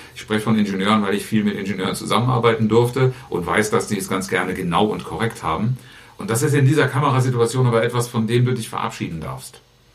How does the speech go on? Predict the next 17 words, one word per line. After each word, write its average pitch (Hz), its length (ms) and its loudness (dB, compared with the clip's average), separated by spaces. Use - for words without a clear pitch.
Klar 135 360 2
sollte 139 220 2
das 131 160 0
Ganze 135 340 2
irgendwo 135 480 2
eine 120 280 2
Struktur - 500 -2
haben 151 280 0
und 110 100 2
deshalb 123 300 0
empfehle 131 420 0
ich 120 200 -2
auch, 110 200 2
einen 95 320 -4
Sprechzettel - 640 -6
zu 151 160 -6
machen. 151 380 -2